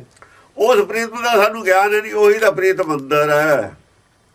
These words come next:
ਉਹ ਤੋਂ ਹੀ ਤਾਂ ਸਾਡਾ ਜਨਮ ਹੈ, ਉਹੀ ਤਾਂ ਸਾਡਾ ਮੂਲ ਹੈ। ਉਹਨਾਂ ਦੀ ਸੋਏ ਜਿਹੜੀ ਸੋਭਾ ਕੀਤੀ ਹੁੰਦੀ ਹੈ, ਨਿਰਮਲ ਹੁੰਦੀ ਹੈ, ਕਿਸੇ ਵਿਅਕਤੀ ਦੀ ਸੋਭਾ ਨਹੀਂ ਹੁੰਦੀ ਉਹ।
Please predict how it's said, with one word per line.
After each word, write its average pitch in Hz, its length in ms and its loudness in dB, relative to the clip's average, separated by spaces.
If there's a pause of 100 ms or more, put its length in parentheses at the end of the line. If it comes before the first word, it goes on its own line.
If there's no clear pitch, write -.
(800)
ਉਹ 214 160 2
ਤੋਂ 226 140 -2
ਹੀ 220 40 4
ਤਾਂ 214 160 0
ਸਾਡਾ 160 280 0
ਜਨਮ 127 420 -2
ਹੈ, 139 280 -4 (800)
ਉਹੀ 185 220 2
ਤਾਂ 208 180 0
ਸਾਡਾ 185 300 4
ਮੂਲ 147 340 0
ਹੈ। 131 340 2 (400)
ਉਹਨਾਂ 233 420 0
ਦੀ 226 440 -2 (280)
ਸੋਏ 185 460 2
ਜਿਹੜੀ 196 280 -4
ਸੋਭਾ 190 360 -2
ਕੀਤੀ 170 380 -6
ਹੁੰਦੀ 175 160 -4
ਹੈ, 190 80 0
ਨਿਰਮਲ 160 400 -4
ਹੁੰਦੀ 156 340 -2
ਹੈ, 190 80 2
ਕਿਸੇ 170 300 -2
ਵਿਅਕਤੀ 156 440 -6
ਦੀ 160 180 -6
ਸੋਭਾ 156 340 -4
ਨਹੀਂ 120 140 -10
ਹੁੰਦੀ 95 320 -12
ਉਹ। 87 100 -16